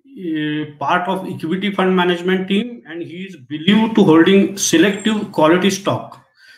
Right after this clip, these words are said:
He, and creating wealth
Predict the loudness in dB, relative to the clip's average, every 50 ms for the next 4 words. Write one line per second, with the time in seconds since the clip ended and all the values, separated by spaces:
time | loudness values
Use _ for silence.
0 | _ _ _ _ _ _ _ _ _ -18 -10 -4 -2 -2 0 -2 -2 -6 -8 -14
1 | -18 -20 -20 -20 -20 -20 -20 -20 -16 -8 -6 -4 -2 -2 -4 -6 -10 -20 -20 _
2 | _ _ _ _ _ _ -8 -2 0 0 0 0 0 -2 -4 -4 -4 -6 -4 -2
3 | 0 0 0 0 -2 -6 -16